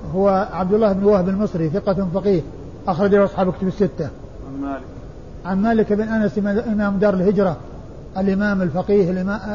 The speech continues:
Speaker 1: أحد أصحاب المذاهب الأربعة المشهورة من مذاهب أهل السنة، وحديثه عند أصحاب كتب الستة.
Speaker 2: عن أبي ليلى بن عبد الله بن عبد الرحمن.
Speaker 1: عن أبي ليلى بن عبد الله بن عبد الرحمن بن سهل الأنصاري، وهو ثقة،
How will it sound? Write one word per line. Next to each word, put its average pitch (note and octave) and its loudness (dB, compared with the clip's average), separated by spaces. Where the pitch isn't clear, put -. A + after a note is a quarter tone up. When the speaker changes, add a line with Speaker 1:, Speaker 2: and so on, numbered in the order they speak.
Speaker 1:
أحد G3 0
أصحاب G3+ 0
المذاهب G3 2
الأربعة G3+ 0
المشهورة F#3 2
من G3 -2
مذاهب F#3+ 4
أهل F3+ 4
السنة، F#3 0
وحديثه F#3+ 2
عند G3 -2
أصحاب F#3+ 0
كتب F3+ 0
الستة. F3 -2
Speaker 2:
عن D3 -10
أبي C#3+ -8
ليلى D3 -4
بن C3+ -8
عبد C3 -12
الله C3+ -6
بن C3+ -8
عبد B2 -12
الرحمن. B2 -12
Speaker 1:
عن F#3+ -2
أبي F#3+ 4
ليلى A3 4
بن F#3+ -2
عبد E3+ -2
الله A3 4
بن G3+ -2
عبد F3+ -2
الرحمن G#3+ 0
بن F3+ -2
سهل G3+ 2
الأنصاري، G3+ 2
وهو F#3+ 2
ثقة، G3+ 0